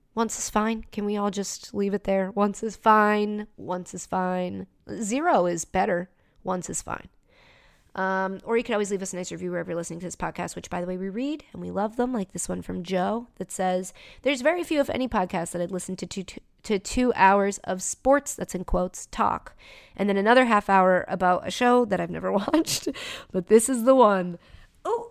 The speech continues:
ooh, Joe, we appreciate your willingness to stick with this podcast when it gets weird,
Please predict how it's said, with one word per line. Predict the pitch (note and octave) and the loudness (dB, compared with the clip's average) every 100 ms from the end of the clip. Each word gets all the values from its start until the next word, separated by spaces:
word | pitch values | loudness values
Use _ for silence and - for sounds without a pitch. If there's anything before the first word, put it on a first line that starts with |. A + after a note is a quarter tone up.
| - | 2
ooh, | D#5+ D#5+ D5+ C5+ A4 - | 6 8 8 6 4 2
Joe, | - D4+ D#4+ E4 | 2 4 6 4
we | C4+ G#3+ | 0 -2
appreciate | - - D#4+ D#4 D4 C#4 C4+ A3 | -4 -6 -4 -2 0 2 2 2
your | A#3+ A#3 | 0 0
willingness | G3+ A#3 A#3+ A#3 A3 - | 2 4 4 2 -4 -6
to | A3+ | -6
stick | - B3 A#3 | -4 -2 -2
with | A3 A3 | -2 -2
this | A3 | -6
podcast | - G3 F#3+ G#3+ G#3 G#3 | -2 -2 0 -2 -4 -6
when | G3+ | -8
it | G3 | -4
gets | F#3+ - | -6 -6
weird, | F#3+ G#3 A#3+ B3+ - | -6 0 0 0 -4